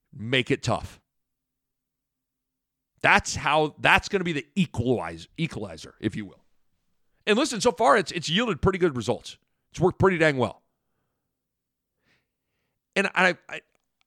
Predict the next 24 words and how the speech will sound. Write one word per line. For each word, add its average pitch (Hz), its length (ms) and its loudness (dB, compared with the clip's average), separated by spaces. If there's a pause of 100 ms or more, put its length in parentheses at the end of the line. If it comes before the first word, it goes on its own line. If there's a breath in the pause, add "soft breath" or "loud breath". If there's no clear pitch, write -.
(300)
I 170 100 -2
think 294 260 -4
about 220 200 0
that, - 220 -4 (100)
that 123 280 -8
his 143 280 -4
answer 214 320 -2
and 135 80 -2
his 107 160 -6
thought 233 460 0
and 139 100 -2
his 123 80 0
school 262 480 2
of 127 80 -2
thought, 98 380 -6
and 160 80 0
I - 20 2
think 269 220 -4
it 226 40 -14
kind 165 140 0
of 160 60 0
applies 113 340 -8
to 190 80 -8
Nebraska. 269 400 -2